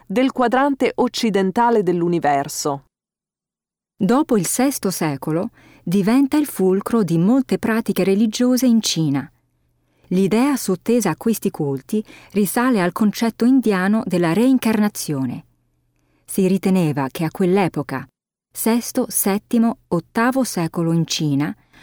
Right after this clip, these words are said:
Speaker 2: fosse quasi impossibile condurre una vita abbastanza pia da poter rinascere in forma di Buddha.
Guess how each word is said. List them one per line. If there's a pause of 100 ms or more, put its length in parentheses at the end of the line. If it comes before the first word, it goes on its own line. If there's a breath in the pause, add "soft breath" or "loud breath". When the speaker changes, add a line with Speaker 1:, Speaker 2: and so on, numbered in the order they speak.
(240 loud breath)
Speaker 2:
fosse
quasi
impossibile
condurre
una
vita
abbastanza
pia (380 loud breath)
da
poter
rinascere
in
forma
di
Buddha.